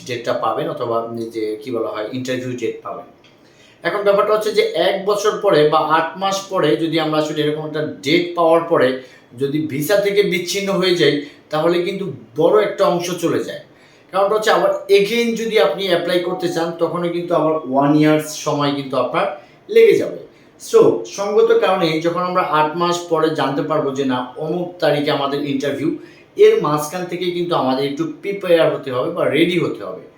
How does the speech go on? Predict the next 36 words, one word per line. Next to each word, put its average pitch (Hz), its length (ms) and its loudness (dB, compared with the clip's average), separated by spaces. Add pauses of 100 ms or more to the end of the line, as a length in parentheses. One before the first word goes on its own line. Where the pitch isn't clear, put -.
(360)
Because 196 380 2
আমরা 170 260 2
জানি 156 400 0
যে 170 180 4
আমেরিকা 147 540 2
আসলে 135 360 0
বি 131 220 -2
ওয়ান, 139 240 0
বি 131 240 -4
টু 131 300 -2 (320)
যে 131 140 0
ভিসার 156 600 2
জন্য 143 200 -2
আমরা 131 220 0
basically 135 440 -4 (100)
কাজ 151 300 2
করে 143 140 0
থাকি, 131 320 -4
ভিজিট 131 360 -4
ভিসা 131 240 -2
অথবা 123 320 -2
বিজনেস 131 480 -6
ভিসার 120 300 -10
জন্য, 123 320 -10 (560)
এই 233 240 4
ভিসাগুলো 208 640 2
totally 175 360 2
নির্ভর 170 340 0
করে 180 240 -2
হচ্ছে 170 280 -2
আপনার 139 320 -2
ইনফরমেশন 175 760 -4
এবং 147 240 -6
আপনার 127 280 -4 (100)
ইন্টারভিউয়ের 160 760 -2
উপর। - 220 -12